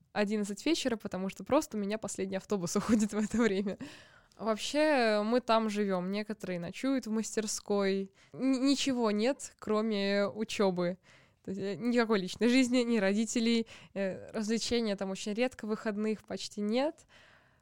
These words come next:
Да, это, конечно, <laughs> звучит сейчас очень страшно, <laughs> но если это любимое дело, то есть я не чувствую вообще даже усталости. Я понимаю, да, что я там нахожусь целый день, и я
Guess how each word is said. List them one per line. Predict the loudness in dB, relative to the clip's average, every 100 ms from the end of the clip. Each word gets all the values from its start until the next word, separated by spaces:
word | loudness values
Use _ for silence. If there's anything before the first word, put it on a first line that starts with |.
| _ _ _ _
Да, | 0 4 6
это, | 6
конечно, | 6 6 8
<laughs> | 6
звучит | 8 8 10 8
сейчас | 6
очень | 6 4
страшно, | 6 6 6 4 4
<laughs> | 2
но | 2 2 0 -4 -20 -18 -6
если | 0 2 4
это | 2 4
любимое | 2 2 2 4 2
дело, | 2 2 6 6 4
то | 0 -14
есть | -14 -8
я | 0 0
не | 0
чувствую | 0 -2 -2 -2
вообще | -2 -4
даже | -4 -4 -4
усталости. | -6 -2 -2 -2 -4
Я | -6
понимаю, | -4 -6 0 0 0
да, | -6
что | -6
я | -6
там | -4
нахожусь | -6 -4 0 0 -2 -6 -16 -20 -8
целый | 0 2 2
день, | 2 2 2
и | 0
я | 2 4 4 2